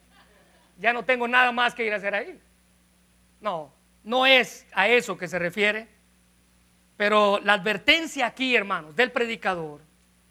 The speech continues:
es al peligro, escuche bien,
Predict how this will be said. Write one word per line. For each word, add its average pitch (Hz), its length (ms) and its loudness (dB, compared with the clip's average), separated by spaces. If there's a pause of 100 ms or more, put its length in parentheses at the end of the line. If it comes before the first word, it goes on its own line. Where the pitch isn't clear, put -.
(440)
es 254 520 2
al 196 300 2
peligro, 196 880 -2
escuche 220 440 -6
bien, 156 340 -14